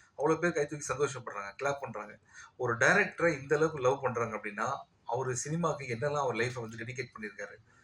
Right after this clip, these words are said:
எதுக்காக இவரை லவ் பண்ணுவேன்? ஏன்னா இவர் வந்து சினிமாவை லவ் பண்றாரு. இவர் வந்து பாத்தீங்கன்னா இந்த ஹியூமன் எமோஷன்ஸை வச்சு ஒரு படம் எடுத்திருக்காரு. இந்த படத்துல யாருமே வில்லனே கிடையவே கிடையாது. அதை கேக்குறாங்க. அதுக்கு அவர் சொல்றாரு, "இல்ல சார், நிறைய நல்லவங்க இருக்காங்க சார் லைஃப்ல,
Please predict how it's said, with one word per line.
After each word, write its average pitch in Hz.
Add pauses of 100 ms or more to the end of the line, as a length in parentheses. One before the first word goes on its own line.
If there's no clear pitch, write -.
(460)
எதுக்காக 202
இவரை 143
லவ் 120
பண்ணுவேன்? 104 (1040)
ஏன்னா 135
இவர் 160
வந்து 160 (100)
சினிமாவை 147
லவ் 123
பண்றாரு. 113
இவர் 139
வந்து 147
பாத்தீங்கன்னா 139
இந்த 117
ஹியூமன் 151
எமோஷன்ஸை 123
வச்சு 127 (540)
ஒரு 127
படம் 160
எடுத்திருக்காரு. 139
இந்த 131
படத்துல 160
யாருமே 151
வில்லனே 156
கிடையவே 117
கிடையாது. 101 (400)
அதை 151
கேக்குறாங்க. 156 (360)
அதுக்கு 135
அவர் 131
சொல்றாரு, 147
"இல்ல 156
சார், 147
நிறைய 139
நல்லவங்க 147
இருக்காங்க 120
சார் -
லைஃப்ல, 110